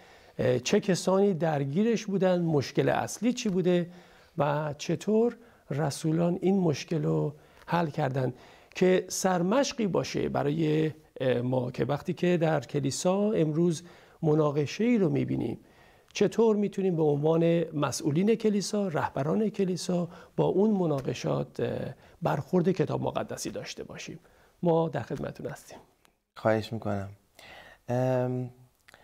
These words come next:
Speaker 2: شما خیلی خوب این رو مقدمه چینی کردید و،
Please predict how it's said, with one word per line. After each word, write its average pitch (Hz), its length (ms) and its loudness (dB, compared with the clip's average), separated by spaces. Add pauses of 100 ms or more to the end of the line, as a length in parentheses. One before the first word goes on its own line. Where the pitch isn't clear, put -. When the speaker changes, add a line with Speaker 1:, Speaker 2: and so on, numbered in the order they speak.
(380)
Speaker 2:
شما 120 280 0
خیلی 123 300 -2
خوب 135 320 0
این 117 180 0
رو 113 480 0 (240)
مقدمه 101 720 -2
چینی 110 320 -4
کردید 117 580 -4
و، 107 280 0